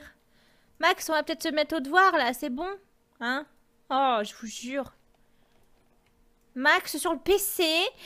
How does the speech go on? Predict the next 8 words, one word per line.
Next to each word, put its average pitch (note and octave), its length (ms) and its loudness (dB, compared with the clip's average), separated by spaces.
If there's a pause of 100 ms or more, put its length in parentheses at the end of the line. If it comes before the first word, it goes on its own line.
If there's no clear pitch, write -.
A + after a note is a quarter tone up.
(160)
il D#4+ 100 -8
fait F#4+ 220 2
rien. E4 580 4 (1300)
<laughs> - 420 -14
Pauvre E4 280 -4
Max. C#4 600 -8 (200)
Et G3+ 260 -6
hop, - 340 -4